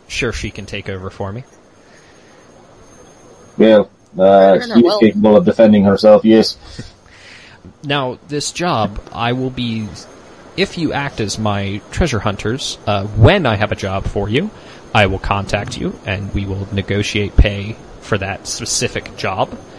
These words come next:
Speaker 1: In between jobs, I simply request that you remain in the city.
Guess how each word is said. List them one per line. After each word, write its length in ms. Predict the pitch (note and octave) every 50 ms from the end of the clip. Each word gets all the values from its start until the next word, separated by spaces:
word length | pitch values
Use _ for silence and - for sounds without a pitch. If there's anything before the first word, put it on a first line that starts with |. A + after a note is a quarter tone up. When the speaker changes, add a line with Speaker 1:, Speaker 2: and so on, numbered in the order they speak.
| - - - - - - - - -
Speaker 1:
In 180 | C3+ B2+ B2 A2
between 560 | A2+ - - - - - C#3 B2+ B2+ C3 B2+
jobs, 600 | A#2 B2 A#2+ C3+ D#3+ F#3+ G#3+ G#2+ - - - - -
I 220 | G#2 G2+ G2 G2
simply 380 | G2 - - B2 A2 - G#2 G2
request 460 | F#2+ F#2+ - - A2 G#2 A2+ - -
that 180 | - G2+ - -
you 180 | A2+ A2 G#2+
remain 680 | G#2 A2 C3 - G#2 G2+ A2 A2+ A#2 B2 B2+ B2+ B2+ B2+ - - - - - - - -
in 180 | - B2 B2 B2+
the 60 | B2+
city. 380 | B2 - - F#3 F3 B2+ G#2+